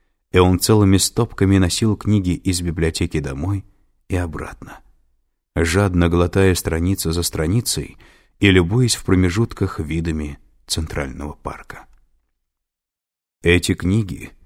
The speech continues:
открыли Андресу необычный мир, о существовании которого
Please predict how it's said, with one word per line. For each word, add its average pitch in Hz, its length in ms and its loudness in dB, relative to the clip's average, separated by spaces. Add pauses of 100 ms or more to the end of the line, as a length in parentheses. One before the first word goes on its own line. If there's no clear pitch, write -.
(420)
открыли 123 580 4
Андресу 113 520 4
необычный 104 640 2
мир, 104 340 0 (540)
о 82 120 -2
существовании 73 840 -4
которого 92 640 -6